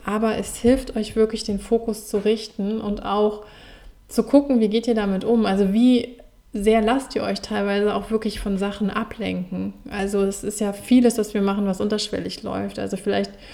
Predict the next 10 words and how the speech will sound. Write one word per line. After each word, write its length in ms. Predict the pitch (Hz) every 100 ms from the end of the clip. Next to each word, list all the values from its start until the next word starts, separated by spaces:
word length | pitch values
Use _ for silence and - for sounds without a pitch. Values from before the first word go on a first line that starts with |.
| - - -
schaut 340 | - 214 226
man 140 | 208
hundert 260 | 208 208 202
Mal 200 | 202 190
in 120 | 196
sein 180 | 196 185
Postfach 460 | - 220 - 202 -
pro 180 | -
Tag 440 | 202 - 180 185 180
oder 280 | 190 185